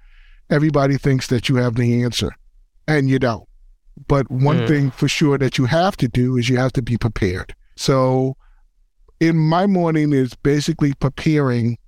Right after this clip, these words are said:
Speaker 1: for what's coming at me.
Speaker 2: All right, nice. What steps did you take to get your job?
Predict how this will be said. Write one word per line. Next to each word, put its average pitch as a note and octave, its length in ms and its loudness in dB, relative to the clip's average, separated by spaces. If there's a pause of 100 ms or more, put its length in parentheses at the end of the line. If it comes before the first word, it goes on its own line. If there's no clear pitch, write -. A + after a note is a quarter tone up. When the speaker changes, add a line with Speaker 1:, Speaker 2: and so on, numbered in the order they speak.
(140)
Speaker 1:
for C#3 600 0
what's C3 260 0
coming C3 280 0
at A#2+ 200 -4
me. F2+ 240 -6 (1200)
Speaker 2:
All C3 80 2
right, C3+ 180 2
nice. C3 380 0 (500)
What D3+ 380 0
steps - 340 0
did E3 220 0
you E3 100 2
take D#3 360 -2 (160)
to C#3+ 180 4
get C3+ 340 -2
your B2 240 0
job? B2 600 -2